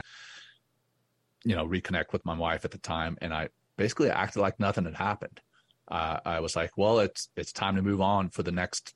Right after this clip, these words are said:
mission, the next deployment, the next training cycle," and didn't do anything as far as mental health, didn't, didn't talk to a counselor, didn't do anything. But I was hurting. I was hurting, man. Uh,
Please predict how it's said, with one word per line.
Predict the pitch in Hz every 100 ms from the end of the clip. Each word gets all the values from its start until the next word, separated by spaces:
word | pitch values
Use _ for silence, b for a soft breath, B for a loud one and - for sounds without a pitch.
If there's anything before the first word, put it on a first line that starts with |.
| -
mission, | 95 92 - 92
the |
next | 85 87 -
deployment, | - - 95 92 95
the | 95
next | 82 -
training | - 107 120
cycle," | - 82 - 78 - B B B _ _
and | 92 90 87 85 - _ _ _ _
didn't | - 95 95
do | 98
anything | 95 98 98 95 - _ _ _
as | 98
far | - 95 92
as | 87
mental | 92 92 95
health, | 82 95 92 -
didn't, | 92 87 - _ -
didn't | 95 85
talk | - 87
to | -
a |
counselor, | - - 110 101 104 92
didn't | 92 98 87
do | 87
anything. | 110 95 85 - B B B -
But | 95
I |
was | 139
hurting. | - 117 127 80 - _ _ _
I | 85
was | 85
hurting, | - 107 78 -
man. | 76 82 82
Uh, | 85 87 85 82